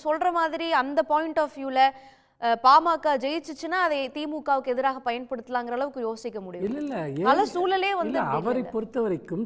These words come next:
Speaker 2: தான் வெல்ல முடியாது என்பது அவருக்கு நன்றாக தெரிகிறது. அப்படி ஒருவேளை பாஜக கூட்டணியில் இருக்கக்கூடிய பாமக வென்றுவிட்டால், என்றால் அங்கு இருக்கக்கூடிய அந்த வன்னியர் வாக்குகள் என்ற ஒரு, ஒரு அடிப்படையில் அவர்கள் வென்றுவிட்டால்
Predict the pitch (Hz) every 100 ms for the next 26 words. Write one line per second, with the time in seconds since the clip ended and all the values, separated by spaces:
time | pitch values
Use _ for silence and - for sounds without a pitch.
0 | - - 170 233 269 220 208 262 254 214
1 | 214 196 185 170 233 226 196 190 165 180
2 | 185 180 135 113 107 _ _ _ _ _
3 | _ _ _ _ _ _ - - 175 156
4 | 214 - - - - 156 233 226 220 190
5 | 220 - - 175 196 220 226 175 175 180
6 | 170 170 147 170 165 - 151 175 196 190
7 | 175 196 190 - _ - 160 202 214 170
8 | 175 170 170 196 190 175 175 185 175 175
9 | 170 185 180 - - 165 160 170 208 220
10 | 196 180 185 185 185 175 170 160 156 156
11 | - - - 170 180 214 220 208 208 180
12 | 170 165 165 196 220 156 185 185 202